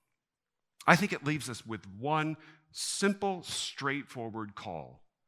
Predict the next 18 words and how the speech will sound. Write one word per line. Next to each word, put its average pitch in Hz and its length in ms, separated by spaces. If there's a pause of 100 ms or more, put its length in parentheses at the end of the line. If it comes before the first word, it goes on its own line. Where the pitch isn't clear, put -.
(440)
and 113 120
that 131 160
is 110 120
be 107 200
a 101 60
disciple. 71 560 (760)
Be 165 440 (360)
a 101 400 (320)
disciple. 78 640 (1300)
Here, 185 200
here's 180 240
the 101 80
blunt 82 300
truth. - 440 (1120)
We've 156 160
tried 117 380
everything 82 420
else. 58 460